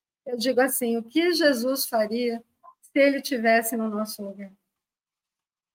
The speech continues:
Ele negaria uma aguinha fluidificada para um animalzinho que tá doente?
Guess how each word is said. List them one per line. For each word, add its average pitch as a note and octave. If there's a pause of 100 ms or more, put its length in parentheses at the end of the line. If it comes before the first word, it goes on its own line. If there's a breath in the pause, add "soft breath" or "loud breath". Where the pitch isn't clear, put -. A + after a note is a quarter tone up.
Ele D4
negaria C4+
uma A3+
aguinha B3+
fluidificada A#3+
para C4
um B3
animalzinho A3+
que D#4
tá B3+
doente? G#3+